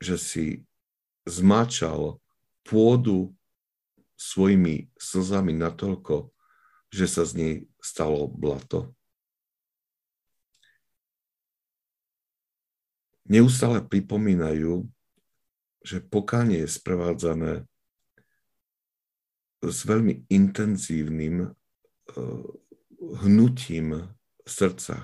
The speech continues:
ktoré je zranené poznaním hriechu. A, a priam neustále volá po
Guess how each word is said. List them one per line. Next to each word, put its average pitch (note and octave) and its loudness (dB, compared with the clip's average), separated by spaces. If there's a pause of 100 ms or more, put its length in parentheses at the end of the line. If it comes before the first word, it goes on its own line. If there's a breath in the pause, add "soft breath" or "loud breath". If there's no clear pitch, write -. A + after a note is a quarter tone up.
ktoré E2 -2
je D#2+ -2 (400)
zranené E2+ 0
poznaním D2 -8
hriechu. D2 -10 (1800)
A, F2+ -2 (400)
a E2 -4
priam E2+ 0
neustále F2 0
volá D#2 -2
po D2+ -6